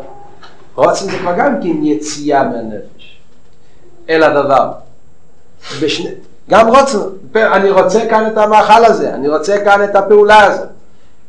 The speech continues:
כן? אז, אז יש כאן איזשהו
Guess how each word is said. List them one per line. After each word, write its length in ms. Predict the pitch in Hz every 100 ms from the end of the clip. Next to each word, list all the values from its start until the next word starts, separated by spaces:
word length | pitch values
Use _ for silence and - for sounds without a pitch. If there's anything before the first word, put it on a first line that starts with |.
| -
כן? 180 | 143 170 -
אז, 140 | 151 151
אז 140 | 165 160
יש 280 | 226 254 -
כאן 140 | 220
איזשהו 1000 | - 190 190 185 170 165 170 175 165 -